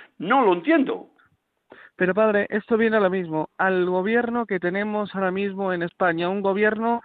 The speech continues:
Speaker 2: que no respeta la Iglesia, un gobierno que no respeta las tradiciones y un gobierno que, por supuesto, en palabras del propio Pablo Iglesias, está en contra del circo con animales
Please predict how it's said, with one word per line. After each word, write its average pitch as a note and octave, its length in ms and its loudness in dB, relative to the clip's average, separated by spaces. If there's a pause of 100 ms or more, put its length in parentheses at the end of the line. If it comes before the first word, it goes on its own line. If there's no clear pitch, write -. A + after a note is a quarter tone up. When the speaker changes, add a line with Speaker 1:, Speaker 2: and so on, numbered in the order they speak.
(300)
Speaker 2:
que E3+ 120 0
no G#3 100 2
respeta F#3+ 460 0
la F3+ 100 4
Iglesia, G#3+ 500 0
un G#3 200 -2
gobierno G3 420 0
que F#3 120 -2
no G3+ 120 0
respeta F#3+ 380 -2
las F3+ 120 0
tradiciones G3 520 0 (320)
y F#3 80 0
un G#3 80 2
gobierno G#3+ 400 6
que, G3 160 2
por - 240 -10
supuesto, F#3 480 2
en C3+ 60 -4
palabras D#3+ 420 -2
del C#3 100 -6
propio D#3 300 -8
Pablo D#3 260 -2
Iglesias, E3+ 460 -2 (260)
está F3 300 0
en G#3 100 -2
contra F3 380 -2
del D#3 160 -2
circo G#3 280 -4
con G3+ 120 -4
animales G3+ 480 -2